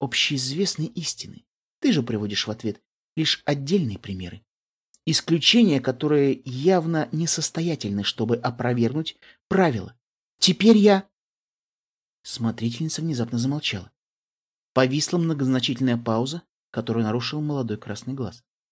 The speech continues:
«Смотрительница, вы там что-то сказать хотели?» Затем еще более небрежным тоном добавил: «Что-то не так?» «Я? Почему не?» «Что?» переспросил он.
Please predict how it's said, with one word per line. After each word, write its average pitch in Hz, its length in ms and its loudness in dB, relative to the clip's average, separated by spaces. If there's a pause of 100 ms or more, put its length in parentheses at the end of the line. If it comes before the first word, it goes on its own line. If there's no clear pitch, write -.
(140)
«Смотрительница, 107 880 -6 (400)
вы 127 240 6
там 143 160 4
что-то 131 220 -2
сказать 117 460 0
хотели?» - 500 -4 (480)
Затем 120 360 0
еще 135 200 0
более 156 280 2 (300)
небрежным 127 580 4
тоном 127 280 2
добавил: 110 360 0 (300)
«Что-то - 560 2
не 87 140 -4
так?» - 360 -8 (800)
«Я? 185 560 2 (960)
Почему 196 500 6
не?» 220 480 6 (800)
«Что?» 139 760 0 (300)
переспросил 113 560 0
он. 104 200 -4